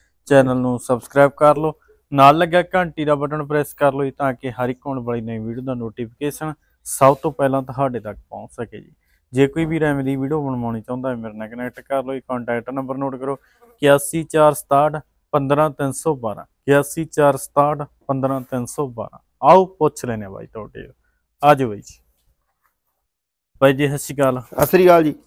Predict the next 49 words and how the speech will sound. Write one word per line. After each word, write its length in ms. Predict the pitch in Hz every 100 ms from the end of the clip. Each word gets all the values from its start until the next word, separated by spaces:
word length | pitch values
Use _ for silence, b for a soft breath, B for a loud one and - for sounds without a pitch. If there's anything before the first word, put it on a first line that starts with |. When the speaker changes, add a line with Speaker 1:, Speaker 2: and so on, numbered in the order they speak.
| 120
Speaker 1:
ਹੋਰ 160 | 120
ਠੀਕ 220 | 120 127
ਹੋ? 80 | 123
ਵਧੀਆ। 260 | 131 127 127
Speaker 2:
ਹਾਂਜੀ, 220 | 170 170
ਬਹੁਤ 220 | 165 175
ਵਧੀਆ 220 | 185 180
ਜੀ। 120 | 160 143 _ _
Speaker 1:
ਵਧੀਆ 220 | 127 131
ਚੱਲਦਾ 280 | 135 135 123
ਕੰਮ 200 | 117 113
ਕਾਰ? 160 | - -
Speaker 2:
ਹਾਂਜੀ, 220 | 165 180
ਹਾਂਜੀ, 200 | 180 170
ਵਧੀਆ 280 | 151 165 170
ਜੀ। 120 | 135 117 _ _ _
Speaker 1:
ਨਾਮ 360 | 151 143 160 175
ਤੇ 160 | -
ਐਡਰੈਸ 360 | 190 160 156 -
ਬੋਲ 220 | 117 104 107
ਦਿਓ। 220 | 185 151
Speaker 2:
ਨਾਮ 300 | 156 170 185
ਕੁਲਦੀਪ 400 | 185 170 180 175
ਸਿੰਘ 240 | 165 190
ਆ 60 | 202
ਜੀ, 100 | 185
ਪਿੰਡ 320 | 185 180 180
ਸੁਖਾਨੰਦ 540 | 170 147 156 160 160
ਆ, 80 | 160
ਤਹਿਸੀਲ 1200 | 156 _ _ _ _ _ _ _ _ 156 156 175 175
ਬਾਘਾ 320 | 151 156 190
ਪੁਰਾਣਾ, 360 | 175 170 165
ਜ਼ਿਲ੍ਹਾ 320 | 160 147 175 196
ਮੋਗਾ 380 | 160 135 151
ਪੈ 120 | 151 160
ਜਾਂਦਾ 320 | 156 160 160
ਹੈ, 80 | 156 _ _ _ -
ਤੇ 80 | 175
ਨੇੜੇ 340 | 170 170 180
ਸਾਡੇ 600 | 175 175 180 175 175 -
ਸ਼ਹਿਰ 260 | - 160 196
ਪੈਂਦਾ 300 | 185 165 165
ਗਾ 120 | 165 165
ਭਗਤਾ 300 | 196 165 147
ਭਾਈ 240 | 156 180
ਕਾ, 140 | 156 156
ਸੱਤ 280 | - 143 143
ਕਿਲੋਮੀਟਰ 420 | 143 139 135 131
ਵਾਟ। 240 | 127 120